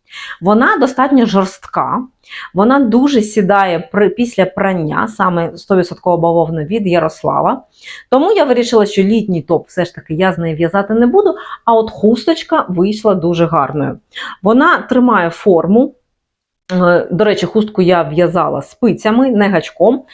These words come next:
Ви знаєте, що дуже популярні з минулого літа стали хусточки саме гачком, але я гачок не люблю, тому я думала, як же мені викрутитися і зв'язати її спицями. І ось саме з цієї бавовни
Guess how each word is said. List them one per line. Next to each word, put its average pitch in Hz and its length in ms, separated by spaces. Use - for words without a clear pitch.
Ви 185 80
знаєте, 180 300
що 170 120
дуже 170 180
популярні 165 600
з - 160
минулого 160 500
літа 170 280
стали 156 520
хусточки - 500
саме 202 280
гачком, 240 400
але 208 180
я 220 160
гачок 202 380
не 262 180
люблю, 226 460
тому 226 220
я 254 80
думала, 220 480
як 226 200
же 185 100
мені 175 240
викрутитися 196 720
і 262 160
зв'язати 208 600
її 180 420
спицями. 170 720
І 247 120
ось 202 360
саме 185 260
з - 100
цієї 180 380
бавовни 294 640